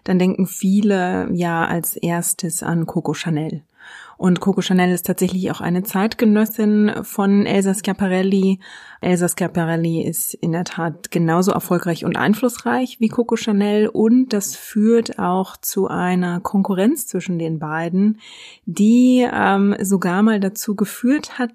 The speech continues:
dass Chanel ihre Konkurrentin in Brand gesetzt hat. Also darauf werden wir auch noch ganz kurz zu sprechen kommen. Ja, Schiaparelli, ich habe schon gesagt, wird in Italien geboren und wird eben später Wahlfranzösin.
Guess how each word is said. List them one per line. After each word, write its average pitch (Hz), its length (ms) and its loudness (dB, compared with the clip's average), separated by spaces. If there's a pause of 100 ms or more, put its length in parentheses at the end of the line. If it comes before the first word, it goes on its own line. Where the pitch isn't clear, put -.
dass - 400 -4
Chanel 196 480 2
ihre 202 200 -4
Konkurrentin 196 800 0
in 208 160 4
Brand 170 400 0
gesetzt - 560 -8
hat. 151 240 -4
Also 170 220 -4
darauf 170 460 0
werden 170 140 -2
wir - 120 -2
auch - 40 0
noch 165 160 -4
ganz 175 220 -2
kurz - 260 -4
zu - 140 0
sprechen 170 480 -4
kommen. 156 460 0 (1200)
Ja, 180 300 2
Schiaparelli, 208 640 2
ich 208 140 -4
habe 214 80 -8
schon 190 220 -2
gesagt, 190 440 -4
wird 190 200 0
in 190 160 0
Italien 190 640 0
geboren 254 580 0
und 196 300 -2
wird 214 120 -2
eben 190 200 -2
später 196 440 -6
Wahlfranzösin. 202 1400 0